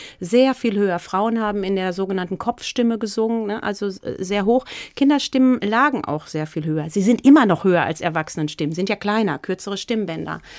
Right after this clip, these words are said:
Aber wir sind es nicht mehr gewohnt, so hoch zu hören und besonders Frauen. Und da sage ich mal so ein bisschen rollenhaft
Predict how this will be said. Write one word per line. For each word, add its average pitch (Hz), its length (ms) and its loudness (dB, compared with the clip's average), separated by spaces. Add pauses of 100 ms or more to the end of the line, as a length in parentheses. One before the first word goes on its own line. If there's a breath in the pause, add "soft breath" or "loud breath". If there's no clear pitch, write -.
(300 loud breath)
Aber 262 680 6 (180)
wir 208 180 2
sind 269 220 6
es 247 120 -2
nicht 240 120 2
mehr 233 120 2
gewohnt, 185 360 0
so 247 160 2
hoch 254 200 6
zu - 180 -2
hören 269 480 6
und 214 240 0
besonders 208 600 -2
Frauen. 226 540 2
Und 233 220 -2
da 220 80 0
sage 202 220 -2
ich 190 100 -8
mal 208 340 -2
so 196 160 -10
ein 196 80 -2
bisschen 220 340 -2
rollenhaft 220 760 0